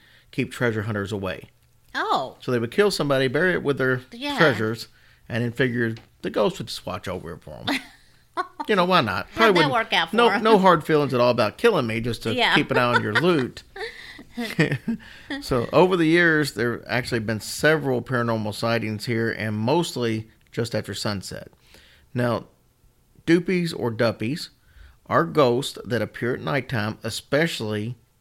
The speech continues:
Speaker 1: if you're walking alone. It's such a common tale that there is actually a common cure. You, you will be upset about this cure. You just throw salt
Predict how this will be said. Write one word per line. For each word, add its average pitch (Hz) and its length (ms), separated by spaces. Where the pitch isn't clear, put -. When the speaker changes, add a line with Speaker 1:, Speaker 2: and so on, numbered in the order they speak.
Speaker 1:
if - 140
you're 107 100
walking 101 320
alone. 127 360
It's - 180
such 170 240
a 131 60
common 202 520
tale 123 520
that 110 160
there 139 180
is 123 180
actually 117 420
a 120 60
common 107 380
cure. - 420
You, 113 320
you 117 200
will 110 100
be 107 200
upset 120 320
about 110 200
this - 160
cure. - 300
You 170 120
just 196 220
throw 165 180
salt 165 380